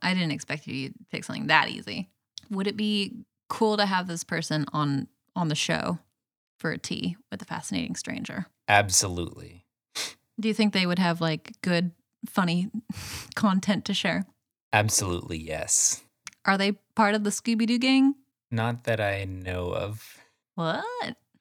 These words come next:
Speaker 2: I mean, if there was, there's an episode that I haven't seen.
Speaker 1: Are they part of the Scooby-Doo gang in this episode?
Speaker 2: No.
Speaker 1: Are they in this episode?
Speaker 2: Yes.
Speaker 1: Okay. <laughs> Do they interact with Zuko and Iroh in this episode?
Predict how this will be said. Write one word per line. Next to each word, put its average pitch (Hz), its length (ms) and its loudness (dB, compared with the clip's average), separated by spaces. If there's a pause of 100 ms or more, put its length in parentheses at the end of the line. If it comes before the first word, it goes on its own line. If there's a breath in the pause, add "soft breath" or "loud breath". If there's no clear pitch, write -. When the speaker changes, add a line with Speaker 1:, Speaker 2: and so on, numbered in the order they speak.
(260)
Speaker 2:
I 110 100 6
mean, 104 500 2
if 98 200 -6
there 107 160 2
was, 95 440 -2 (760)
there's 113 200 4
an 104 80 0
episode 90 520 -2
that 82 80 -2
I 82 80 -2
haven't 85 340 -6
seen. 87 540 -8 (260)
Speaker 1:
Are 190 100 -4
they 196 120 -6
part 214 240 -2
of 226 80 -4
the 226 60 -4
Scooby-Doo 208 480 -2
gang 180 280 -2
in 160 120 -2
this 156 160 -4
episode? - 560 -8 (200)
Speaker 2:
No. 95 480 -2 (320)
Speaker 1:
Are 240 160 2
they 269 180 0
in 269 100 6
this 196 160 2
episode? 143 500 -4 (140)
Speaker 2:
Yes. 113 500 8
Speaker 1:
Okay. 190 200 2 (180)
<laughs> - 200 -20
Do 240 140 0
they 247 200 -2
interact 214 500 0
with 214 220 0
Zuko 196 400 0
and 185 100 -2
Iroh 240 500 0 (340)
in 190 120 0
this 196 160 2
episode? 220 380 0